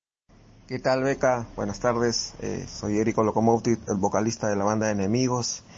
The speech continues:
Y al igual que mi compañero Alejandro, la rítmica, eh, de antemano las gracias ya por la oportunidad de estar en tu gran programa y a ver cómo vamos con, con nuestra banda. Yeah.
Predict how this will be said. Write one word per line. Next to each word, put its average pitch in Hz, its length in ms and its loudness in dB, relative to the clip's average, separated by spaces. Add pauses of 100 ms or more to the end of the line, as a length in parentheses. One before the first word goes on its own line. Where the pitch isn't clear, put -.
(200)
Y 104 380 -6
al 92 80 -2
igual 110 220 0
que 117 80 0
mi 113 100 0
compañero 113 760 0
Alejandro, 113 720 0
la 98 140 -2
rítmica, 113 580 -2 (480)
eh, 101 160 -6
de 101 100 0
antemano 107 380 0
las 101 200 -2
gracias 110 420 0
ya 110 280 2
por 95 300 -4
la 101 100 0
oportunidad 104 680 -2 (120)
de 101 120 -6
estar 104 240 -2
en 98 60 -6
tu 98 220 -6 (480)
gran 107 200 -2
programa 113 520 2
y 95 220 -2 (840)
a - 140 -2
ver 101 160 -2
cómo 107 220 2
vamos 104 440 2 (260)
con, 90 320 -2 (1000)
con 92 180 -2
nuestra 92 260 -2
banda. 90 380 0 (600)
Yeah. - 340 -6